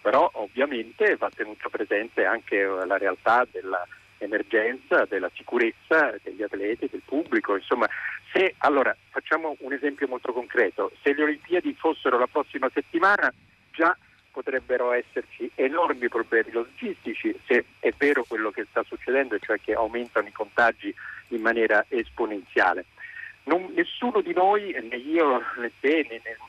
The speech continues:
ma probabilmente nemmeno gli esperti in questo momento, possono prevedere quale sarà la situazione ad aprile, maggio, giugno. Diciamo che entro fine aprile presumibilmente si dovrà prendere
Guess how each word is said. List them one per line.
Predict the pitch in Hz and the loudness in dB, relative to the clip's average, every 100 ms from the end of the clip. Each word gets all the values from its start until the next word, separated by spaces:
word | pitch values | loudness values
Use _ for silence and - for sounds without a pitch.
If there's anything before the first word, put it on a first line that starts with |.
| - - | -12 -12
ma | - | -6
probabilmente | 123 117 110 - 120 - | -4 -4 -4 -8 -8 -6
nemmeno | 127 - 135 | -8 -6 -6
gli | - | -2
esperti | - - 151 135 - | -2 2 2 2 -2
in | 110 | -10
questo | 113 - 110 | -10 -8 -8
momento, | 123 151 131 - - - | -4 0 0 -2 -6 -2
possono | 147 143 - 120 117 - - - | 2 2 2 0 0 -4 -20 -8
prevedere | - 151 165 139 170 | -2 0 2 2 2
quale | 147 107 - | 2 0 2
sarà | 110 113 | 4 4
la | 123 117 | 2 -2
situazione | 117 127 - 113 107 117 - - - | -6 -12 -6 -2 0 0 -4 -10 -10
ad | - 110 | -2 -2
aprile, | - 117 120 120 | -2 -4 0 2
maggio, | 110 117 - 110 | 4 2 0 -6
giugno. | 143 127 101 92 | -4 -6 -6 -10
Diciamo | - 180 180 143 | 2 2 4 2
che | 139 151 | 0 0
entro | - 180 175 - 160 | 0 0 -2 -2 -2
fine | - 165 | -2 0
aprile | 147 170 180 196 196 196 - | 0 0 -2 2 2 2 -2
presumibilmente | 123 - 123 269 - 277 139 254 - 320 - | -8 -8 -10 -8 -6 -2 -2 -4 -2 -4 -2
si | |
dovrà | - 104 104 | -2 0 0
prendere | - 110 113 104 | 0 -2 0 -2